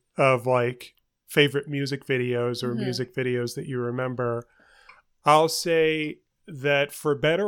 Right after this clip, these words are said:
Speaker 1: or for worse, the first thing that I think of when I hear that question is the band Weezer, which
Speaker 2: Okay, yeah.
Speaker 1: I didn't share with you. Um, I did share a few music videos with you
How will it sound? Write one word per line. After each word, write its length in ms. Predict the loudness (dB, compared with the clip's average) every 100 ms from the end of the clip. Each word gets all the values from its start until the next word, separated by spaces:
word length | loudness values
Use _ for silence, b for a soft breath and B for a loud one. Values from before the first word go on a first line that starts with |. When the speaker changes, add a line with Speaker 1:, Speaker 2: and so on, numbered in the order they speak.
| 0
Speaker 1:
or 60 | 0
for 240 | 0 -2
worse, 480 | 0 2 2 0 -4
the 240 | -4 -4
first 500 | -4 -4 -2 0 -2
thing 220 | -2 -2 -2
that 100 | -2
I 140 | -2
think 260 | -4 -6 -4
of 160 | -4
when 140 | -4 -4
I 80 |
hear 180 | -4 -4
that 220 | -4 -4
question 500 | -2 -2 -2 -6 -6 -6
is 380 | -6 -6 -10 -12 -6
the 100 | -4
band 360 | -2 -2 -2
Weezer, 560 | -4 -4 -4 -4 -4 -6 -14 _ _ _ _ _ _ _ _ _ -16 -2
which 160 | 2 2
Speaker 2:
Okay, 120 | 4
yeah. 280 | 4 2 0 -10 _
Speaker 1:
I 140 | 0 2
didn't 300 | 2 0 -2
share 300 | -2 0 2
with 280 | 0 -2 -4
you. 420 | -4 -2 -2 -6 -12 _ _ _ _ _
Um, 380 | 0 2 2 -2
I 80 | -4
did 240 | -2 -4
share 240 | -2 0 0
a 60 |
few 240 | -2 -6 -4
music 400 | -4 -4 -6 -8
videos 420 | -6 -4 -2 2
with 240 | 2 0
you 460 | -6 -6 -6 -8